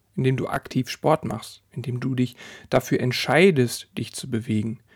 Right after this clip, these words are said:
indem du Workouts machst, vielleicht Spaziergänge regelmäßig. Hauptsache, du bekommst Bewegung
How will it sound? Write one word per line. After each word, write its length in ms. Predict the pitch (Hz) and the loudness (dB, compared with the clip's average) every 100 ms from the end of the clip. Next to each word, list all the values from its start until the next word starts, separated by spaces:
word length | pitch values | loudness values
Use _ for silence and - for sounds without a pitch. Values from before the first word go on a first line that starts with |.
| _ | _
indem 220 | 127 131 | -2 0
du 160 | 139 135 | 2 4
Workouts 500 | 151 165 - 120 127 | 4 4 2 -2 -2
machst, 240 | 107 110 | -4 -4
vielleicht 340 | - 135 131 - | 0 2 2 0
Spaziergänge 840 | - - - 170 151 127 110 151 - | -2 -2 2 4 6 4 0 -4 -2
regelmäßig. 760 | 120 113 110 110 110 113 - _ _ _ _ _ _ _ - - | -2 0 -2 -4 -6 -8 -10 _ _ _ _ _ _ _ -6 2
Hauptsache, 720 | 170 190 - 151 165 196 196 - _ | 2 2 2 2 2 0 -4 -8 _
du 100 | - | -4
bekommst 480 | 135 143 160 160 - | -4 0 0 0 -2
Bewegung 680 | 139 127 147 180 143 120 | -2 4 4 6 4 2